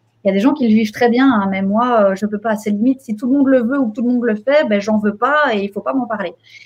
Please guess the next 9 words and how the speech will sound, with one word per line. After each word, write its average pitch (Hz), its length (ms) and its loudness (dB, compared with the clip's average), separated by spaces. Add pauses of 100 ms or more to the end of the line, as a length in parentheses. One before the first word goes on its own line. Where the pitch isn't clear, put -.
(380)
Euh, 180 460 -4 (280)
et 214 120 -6
clairement, 254 420 0
même 269 200 6
si 269 180 -2
ça 254 120 -6
s'est 247 200 0
mal 277 320 2 (420)
terminé, 254 560 -2